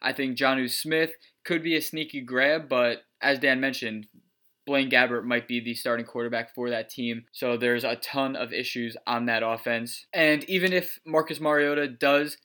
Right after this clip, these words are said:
come back next week or in two weeks, he did not look great before the injury. And that even has me concerned for Corey Davis,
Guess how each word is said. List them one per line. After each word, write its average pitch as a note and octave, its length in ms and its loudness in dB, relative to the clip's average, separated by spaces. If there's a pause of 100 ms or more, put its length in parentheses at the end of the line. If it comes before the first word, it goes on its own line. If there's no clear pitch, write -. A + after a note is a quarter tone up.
come D3 220 0
back C#3 240 4
next C3+ 300 0
week C3+ 200 -4
or C3 140 -2
in A#2+ 100 -4
two C3+ 220 -4
weeks, C#3 320 -4 (180)
he F#3 200 0
did F3 180 2
not D#3+ 240 4
look E3 160 -2
great D#3 240 0
before D#3 300 -2
the C3 180 -2
injury. A2 440 -6
And A#2+ 280 0
that D#3+ 180 4
even D3+ 220 -4
has D3 180 0
me C#3 80 -8
concerned C3+ 440 -6
for A#2+ 80 -8
Corey C3+ 320 -2
Davis, C3+ 420 -2